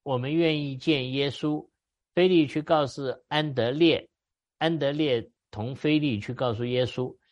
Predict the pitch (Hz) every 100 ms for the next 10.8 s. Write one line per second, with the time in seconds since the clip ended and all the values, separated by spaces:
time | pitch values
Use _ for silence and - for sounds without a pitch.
0 | _ _ _ _ - 220 185 165 151 -
1 | _ _ _ _ _ _ _ _ - 143
2 | 175 175 _ - - - _ - 202 196
3 | 165 165 185 180 175 139 160 151 98 71
4 | _ - 143 123 92 - _ _ _ _
5 | - 185 165 156 151 92 117 139 120 110
6 | 135 117 123 107 95 - _ _ _ _
7 | _ - 113 95 98 107 110 139 143 123
8 | - 175 127 95 - 95 101 _ _ _
9 | _ _ _ _ - 226 294 285 196 214
10 | 247 214 208 120 92 135 180 -